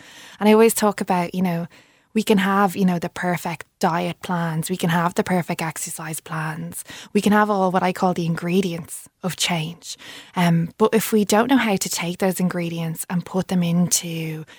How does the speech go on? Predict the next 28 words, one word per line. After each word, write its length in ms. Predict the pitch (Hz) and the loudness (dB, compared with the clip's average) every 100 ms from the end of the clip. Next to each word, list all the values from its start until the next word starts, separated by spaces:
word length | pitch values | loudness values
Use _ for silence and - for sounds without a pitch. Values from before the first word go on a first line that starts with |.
| _ | _
the 80 | - | -2
context 460 | - 202 196 190 185 | 2 4 4 2 0
of 40 | |
our 120 | 185 | 0
busy 260 | 175 185 180 | 2 2 2
lives, 640 | 175 170 226 302 - - - - | 0 -2 -2 -6 -10 -16 -20 -4
and 140 | 202 190 | 2 2
I 80 | |
call 180 | 180 202 | 2 0
that 120 | 180 | 0
the 80 | 180 | 0
method, 580 | 165 180 180 - - - - | 0 2 0 -2 -6 -8 -2
then 240 | 190 185 | 0 0
we 80 | 190 | -2
can't 320 | 190 208 220 | -2 -2 -2
really, 600 | 214 214 233 214 190 190 - - - | 2 4 4 2 0 -4 -8 -14 -2
um, 480 | 170 170 165 165 165 - | 2 4 2 0 -4 -6
get 200 | 196 - | -6 -4
to 100 | 185 | -4
where 140 | 180 | -2
we 80 | 170 | -2
wanna 260 | 170 165 165 | -2 -4 -4
be 300 | 170 196 180 | 0 0 0
with 160 | 160 | -2
our 100 | - | -4
health 380 | - 156 160 - | -4 -4 -6 -8
goals. 440 | 165 160 180 180 - | -8 -8 -8 -8 -4
And, 260 | 170 175 | -2 -2